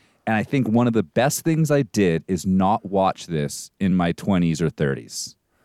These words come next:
And now coming back to it way later, as in the situation I am, I felt it. 'Cause I, I imagine, like, my own daughter watching this now and being like, "Could I sit Nora down and have her watch Poltergeist?"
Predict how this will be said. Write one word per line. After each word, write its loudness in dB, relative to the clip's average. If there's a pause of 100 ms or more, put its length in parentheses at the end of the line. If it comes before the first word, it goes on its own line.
(320)
And 4
now 2
coming 2
back 2
to 2
it 2
way 2
later, 0 (840)
as 0 (480)
in 4
the 2
situation 0
I 0
am, 0 (280)
I 4
felt 0
it. -6 (280)
'Cause 2
I, 4
I 2
imagine, 0
like, -2
my 0
own 2
daughter 2
watching -4
this -10
now -10
and -2
being 0
like, 0
"Could -2
I 0
sit -4
Nora 2
down -2
and -2
have -4
her -2
watch -4
Poltergeist?" -6